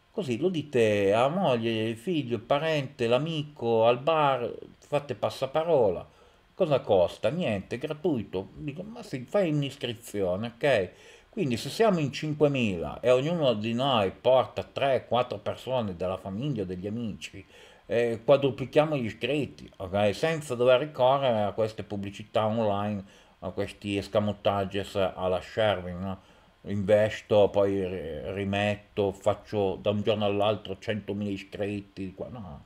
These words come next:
tutta roba pulita. Però se volete, se non è un fastidio, chiaramente siete liberi di non farlo, ovviamente, però potrebbe essere un'idea, no? Dire, ma sì, tanto con-, ho degli amici, ho dei parenti, ho la moglie, ho i figli,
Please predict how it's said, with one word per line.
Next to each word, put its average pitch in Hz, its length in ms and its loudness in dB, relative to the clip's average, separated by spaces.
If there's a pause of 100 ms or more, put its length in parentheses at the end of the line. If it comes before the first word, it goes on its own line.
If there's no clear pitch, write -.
(360)
tutta - 180 0
roba 120 220 6
pulita. 85 500 -10
Però - 240 -4 (440)
se 107 200 -2
volete, 120 560 2
se 87 480 -2
non 92 180 -4
è 101 60 -2
un 98 120 -4
fastidio, 95 640 -8 (360)
chiaramente 95 600 -4
siete 76 260 -12
liberi 82 380 -8 (100)
di 92 140 -16
non 85 180 -14
farlo, 85 480 -4
ovviamente, 80 540 -18
però 104 260 -10 (840)
potrebbe 151 300 -2
essere 131 280 2
un'idea, 120 520 2
no? 101 260 -2
Dire, 95 340 -8
ma 147 140 -14
sì, 80 280 -16
tanto 90 440 -4 (240)
con-, 104 200 -8 (1300)
ho - 120 -4
degli 110 220 0
amici, 143 300 0
ho 101 40 -2
dei 92 120 -2
parenti, 127 440 0
ho 87 60 -2
la 95 80 0
moglie, 120 360 0
ho - 20 -2
i 98 80 -4
figli, 101 640 -2